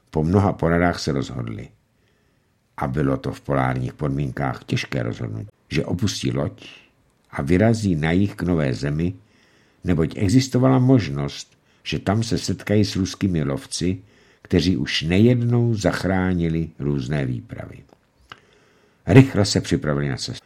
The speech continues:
Přestože sebou vzali jen to nejnutnější, muselo dvacet tři mužů táhnout na saních náklad, který vážil pět tisíc kilogramů, nepočítaje v to váhu člunů a saní. V polovině května roku osmnáct set sedmdesát čtyři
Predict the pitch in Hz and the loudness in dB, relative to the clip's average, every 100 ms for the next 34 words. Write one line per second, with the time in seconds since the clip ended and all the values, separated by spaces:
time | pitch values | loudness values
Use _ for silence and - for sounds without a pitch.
0 | _ - 139 - 147 123 113 - 127 113 | _ 2 2 4 2 4 4 4 4 4
1 | 82 87 117 113 110 107 82 107 117 110 | 2 2 2 2 2 2 2 2 0 -2
2 | 71 67 - 69 67 - _ _ _ - | -4 -4 -4 -2 -4 -4 _ _ _ -8
3 | 85 - 127 123 76 101 - 139 - - | -6 0 4 6 6 2 2 -2 -4 -4
4 | 98 87 110 107 73 95 104 104 117 95 | 0 2 2 0 0 0 2 2 2 0
5 | 104 - 117 92 69 73 82 85 - 101 | -2 0 0 0 -4 -2 -2 -2 -2 -2
6 | 107 - _ _ _ _ - - 110 101 | -2 -8 _ _ _ _ -4 6 8 8
7 | 87 64 92 113 101 110 107 110 127 - | 4 2 0 2 2 0 0 2 0 0
8 | - 120 131 123 - 127 123 104 69 65 | -4 -2 0 -2 0 2 2 0 -2 -2
9 | 62 58 55 - _ _ 80 104 104 101 | -4 -6 -10 -14 _ _ 0 4 4 2
10 | - 98 87 92 92 90 - 80 65 65 | 0 0 0 0 0 -2 -4 -6 -4 -4
11 | 69 123 123 - 78 85 95 104 117 107 | -4 -6 -6 -4 -2 -2 -2 -4 -4 -8
12 | _ - - - 73 60 - - - 143 | _ -12 -8 -4 -4 -4 -12 -6 6 8
13 | 170 170 98 135 147 - 82 - - 104 | 8 6 4 2 2 0 -2 -2 -2 2
14 | 131 131 131 131 - 123 127 131 78 67 | 4 4 4 2 2 2 2 2 -2 -2
15 | - 110 104 117 | -2 0 2 2